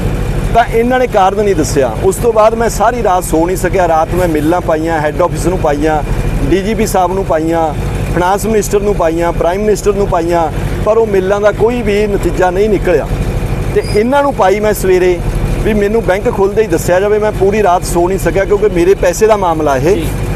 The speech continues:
Speaker 1: ਤੇ ਮੈਨੂੰ ਇਹ ਲੱਗ ਰਿਹਾ ਵੀ ਮੈਂ ਅਸੁਰੱਖਿਅਤ ਹਾਂ।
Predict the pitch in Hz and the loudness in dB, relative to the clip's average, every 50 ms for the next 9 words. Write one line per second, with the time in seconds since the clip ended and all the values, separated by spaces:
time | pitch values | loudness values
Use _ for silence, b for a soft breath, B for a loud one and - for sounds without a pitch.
0 | - - 220 214 208 208 220 233 254 262 269 240 208 185 175 208 233 240 240 233 | -2 0 0 2 2 2 0 2 4 4 4 6 4 4 4 4 4 4 4 4
1 | 240 226 220 214 226 214 196 214 240 - - 247 233 - - 226 214 - - 156 | 2 0 2 0 0 2 2 2 2 2 0 -2 -2 0 0 0 0 2 0 -2
2 | 127 104 | -2 -2